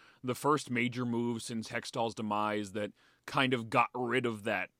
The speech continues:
you know, the, the, the first move. This has to be the first move that, you know, got rid of players that were in Hextall's system. Um, so it's a big one,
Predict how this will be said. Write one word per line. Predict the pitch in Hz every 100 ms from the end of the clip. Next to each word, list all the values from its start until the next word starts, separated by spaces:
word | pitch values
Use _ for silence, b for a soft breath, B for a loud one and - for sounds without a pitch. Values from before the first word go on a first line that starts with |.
| _ -
you | 113 110
know, | 98 85
the, | 104 110
the, | 120
the | 113
first | 113 127 123 123 - - b b b b _ -
move. | 131 135 160 262 143 101
This | 180
has | - - -
to | 202
be |
the | 123
first | - 110 -
move | 110 95 87
that, | 104 - -
you | 117
know, | 113 107
got | 107 120 127 110
rid | 117 120
of | 113 107 110 107 - _ _ _
players | - 123 117 117 120 120
that | 113 110 107
were | 117 104
in | 101 101 104
Hextall's | 104 101 - - 110 92 -
system. | - 104 - 71 65 _ B B B B
Um, | 98 82 82 78 78 _ _ _ _ -
so | 208
it's | 277 277
a |
big | 220 320
one, | 233 107